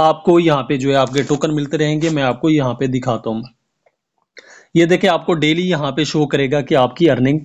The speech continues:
इसके ऊपर कितनी है। और दूसरा, आप लोगों को एक और चीज़ मैंने समझानी थी, यहाँ पे आप लोगों ने जो अपने टोकन स्टेक किए हुए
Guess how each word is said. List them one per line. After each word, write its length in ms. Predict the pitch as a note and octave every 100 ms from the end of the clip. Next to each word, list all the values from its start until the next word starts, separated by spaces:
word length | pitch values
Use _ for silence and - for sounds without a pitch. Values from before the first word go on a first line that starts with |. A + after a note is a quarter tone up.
| -
इसके 280 | C3+ A#2+ -
ऊपर 180 | B2 C#3
कितनी 400 | - B2 A#2+ A#2
है। 140 | A2 A2+ - - - F#3+
और 100 | E3
दूसरा, 360 | E3+ F#3+ G#3+
आप 260 | G#3 F3+ F3+
लोगों 260 | F3+ F3 F3+
को 100 | F3
एक 200 | D#3 D#3+
और 180 | E3
चीज़ 220 | E3+ E3 E3
मैंने 200 | D#3 D3+
समझानी 480 | E3 C3 C3 C3
थी, 240 | C3 E3+ D#3
यहाँ 200 | C#3+ C#3+
पे 140 | F3
आप 220 | F3+ D#3+
लोगों 220 | F3+ E3 F3+
ने 100 | F3
जो 100 | F3+
अपने 240 | E3 F#3+
टोकन 340 | - E3 F3 F3+
स्टेक 380 | - F3 F3+
किए 200 | F#3 D#3+
हुए 180 | B2 A#2